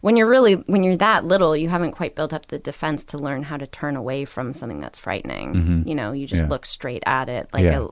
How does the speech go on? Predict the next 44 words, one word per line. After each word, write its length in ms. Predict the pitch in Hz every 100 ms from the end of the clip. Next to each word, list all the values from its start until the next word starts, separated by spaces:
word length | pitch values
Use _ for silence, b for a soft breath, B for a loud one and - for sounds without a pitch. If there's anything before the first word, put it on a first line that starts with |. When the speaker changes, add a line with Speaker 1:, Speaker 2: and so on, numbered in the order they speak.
| -
Speaker 1:
a, 40 |
a 20 | 147
little 180 | 131
baby 300 | - 127 131 120
that 140 | -
doesn't 200 | 139 107
know 60 | 147
how 100 | 131
to 80 |
blink 340 | - 127 101 113
in 80 | 123
the 60 |
bright 240 | - - -
light 240 | 113 113
or 80 | -
something. 460 | - 95 - 104 120
Like, 160 | -
it's, 240 | - - - B B B
you're 100 | 165
just 180 | 147 -
looking 400 | 151 151 147 131
at 100 | -
these 160 | 143 135
glaring 640 | 147 127 117 123 123 139 -
Speaker 2:
Yeah. 160 | 98 85
Speaker 1:
horrors. 540 | 71 139 139 104 107 123
Speaker 2:
Yeah. 120 | 90
Speaker 1:
And 160 | 147 139
then 100 | 131
I 120 | 135
think 280 | - 135 - b b b
we 180 | - 160
learn 220 | 151 131
a 60 | 127
little 200 | 147 139
bit 340 | 139 117 - _ _ _ -
how 220 | - 147
to, 240 | 127 117 - -
uh, 80 | -
meter 580 | - 156 156 151 143 127
them 160 | 127
out 240 | 131 131 - _ _
and, 300 | 160 143 139 - b b b _ _ _ -
um, 420 | 135 131 139 139